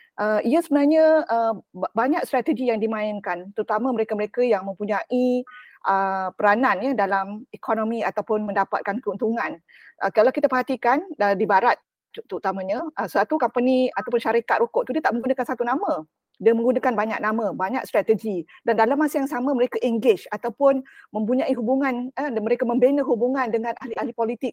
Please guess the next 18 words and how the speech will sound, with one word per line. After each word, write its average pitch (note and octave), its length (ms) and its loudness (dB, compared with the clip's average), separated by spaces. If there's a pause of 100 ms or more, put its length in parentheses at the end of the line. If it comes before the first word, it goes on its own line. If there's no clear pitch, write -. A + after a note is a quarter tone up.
pembuat A3+ 320 -4
polisi. A3+ 480 -2 (400)
Akademik D4+ 480 6
macam B3+ 240 0
saya, A#3+ 400 2
mereka-mereka C4 480 0
yang B3+ 160 2
membuat B3+ 400 0
penyelidikan A#3+ 640 -2
kesihatan. G#3+ 640 -2 (320)
Dan A#3+ 240 2
mereka C#4 560 4
kadang-kadang C4 400 -2
ada C4 160 2
yang B3+ 160 2
membuat B3+ 160 2
tajaan, B3 640 2
itu, D4+ 320 -2